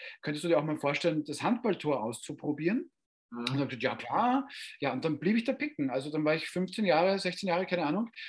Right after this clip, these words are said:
Speaker 1: ähm, Handballtorwart, ähm, bis ganz nach oben habe ich es leider nicht geschafft. Ich sag immer so eins B, also zweite Bundesliga, das, das ging und habe
Speaker 2: Mhm.
Speaker 1: auch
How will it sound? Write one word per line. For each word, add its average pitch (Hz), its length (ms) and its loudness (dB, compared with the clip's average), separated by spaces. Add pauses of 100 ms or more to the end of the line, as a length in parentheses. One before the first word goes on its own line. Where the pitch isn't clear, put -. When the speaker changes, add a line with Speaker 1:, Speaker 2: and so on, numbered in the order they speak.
(200)
Speaker 1:
ähm, 156 420 2 (200)
Handballtorwart, 196 960 2 (200)
ähm, 156 400 2 (280)
bis 175 180 -2
ganz 175 200 2
nach 170 80 -4
oben 170 220 2
habe 170 120 2
ich 170 40 2
es - 40 -4
leider 147 180 2
nicht 208 240 -2
geschafft. 196 300 0
Ich 175 60 -4
sag 175 140 -6
immer 156 160 -2
so - 120 0
eins 131 320 -2
B, 185 400 4
also 143 200 -2
zweite 139 320 0
Bundesliga, 151 640 -2 (140)
das, - 260 -6
das - 180 -10
ging 240 300 8 (280)
und 147 160 -2
habe 143 180 0
Speaker 2:
Mhm. - 40 -2
Speaker 1:
auch - 120 -18